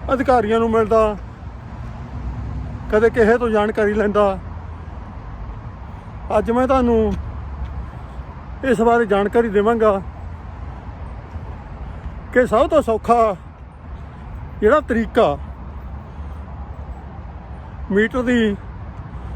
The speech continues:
ਸਹੀ ਐਕੂਰੇਸੀ ਜਾਣਨ ਲਈ ਆਪਾਂ ਕੀ ਕਰੀਏ। ਕੰਜ਼ੰਪਸ਼ਨ ਮਾਪਣ ਦਾ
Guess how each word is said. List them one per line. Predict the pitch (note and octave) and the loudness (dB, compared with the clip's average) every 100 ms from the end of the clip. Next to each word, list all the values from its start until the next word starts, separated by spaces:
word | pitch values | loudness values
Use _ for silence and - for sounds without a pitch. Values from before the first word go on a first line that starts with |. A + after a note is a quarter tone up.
| - - | -10 -6
ਸਹੀ | G3+ F#3 C4 | 2 4 6
ਐਕੂਰੇਸੀ | C4+ C#4+ C#4 A#3 A#3 | 6 4 4 4 4
ਜਾਣਨ | G#3 F#3+ G3+ G#3 | 4 4 6 6
ਲਈ | F#3+ F3 D3+ - - - - - - - - - - - - - - - - - - | 6 4 0 -6 -10 -10 -10 -8 -10 -10 -10 -10 -10 -10 -8 -10 -10 -10 -10 -6 2
ਆਪਾਂ | G#3 C4 C4 | 2 4 2
ਕੀ | B3+ A#3 | 4 4
ਕਰੀਏ। | G3 E3 C#3+ F#3 - - - | 4 4 -2 -4 -8 -8 -4
ਕੰਜ਼ੰਪਸ਼ਨ | G3+ F#3 F#3 F#3 F3+ - G#3 | -2 0 2 0 0 0 0
ਮਾਪਣ | F#3+ D#3+ D#3 - F3+ F3 | 2 0 0 0 0 2
ਦਾ | E3 D3 | 2 2